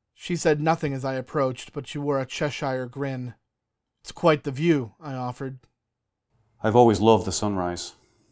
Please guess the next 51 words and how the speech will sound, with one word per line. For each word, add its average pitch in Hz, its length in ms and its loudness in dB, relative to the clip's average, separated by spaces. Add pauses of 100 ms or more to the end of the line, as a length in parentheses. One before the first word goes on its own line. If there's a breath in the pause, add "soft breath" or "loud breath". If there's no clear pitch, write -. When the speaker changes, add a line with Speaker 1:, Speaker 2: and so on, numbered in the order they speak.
(140)
Speaker 2:
There's - 140 -6
something 107 260 -2
about 107 220 6
the 104 80 0
way 101 160 4
the 92 80 -6
sun 101 200 -4
crests 101 360 0
over 98 100 -2
the 90 80 -10
horizon. 92 480 -2 (640)
It - 100 -10
drenches 98 380 -4
the 95 80 -6
world 92 260 -4
with 90 120 -12
fire. 90 400 -6 (680)
It's 104 140 -8
impossible 113 400 2
to 107 100 -6
look 120 140 0
at - 60 -16
the 98 60 -4
sunrise 95 520 -6
and 95 80 -8
not 92 160 -8
be 95 60 -6
left 92 260 -4
in 95 80 -6
awe." 95 220 -6 (1120)
Speaker 1:
Not 156 180 0
many 151 180 -2
people 143 280 -6
get 139 140 -4
to 135 100 -8
see 175 160 -2
it 151 100 0
like 127 240 -10
this. - 460 -14 (960)
Speaker 2:
"Not 123 180 6
many 110 140 0
people 107 300 0
have 92 80 -4
worked 104 240 2
as 92 80 -4
long 101 180 0
as 92 80 -4
I 95 120 -2
have, 95 360 -6 (160)
Mister 90 300 -10
Adams." 82 400 -10